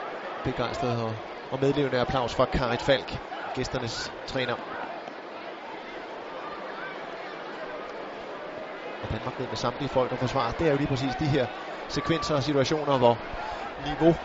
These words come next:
kan nulstilles for en stund, hvor store folk fra lavere rækker kan gøre en forskel.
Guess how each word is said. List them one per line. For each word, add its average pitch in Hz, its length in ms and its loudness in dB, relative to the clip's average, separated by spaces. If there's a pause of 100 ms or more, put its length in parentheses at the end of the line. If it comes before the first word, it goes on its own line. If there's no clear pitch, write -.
kan 139 320 4
nulstilles 147 420 2
for 143 120 2
en 135 60 2
stund, 170 300 4
hvor 135 80 2
store 160 260 4
folk 143 300 4
fra 127 260 0 (840)
lavere 147 240 8
rækker 131 300 6
kan - 180 -4
gøre 139 120 6
en 151 80 0
forskel. 147 440 4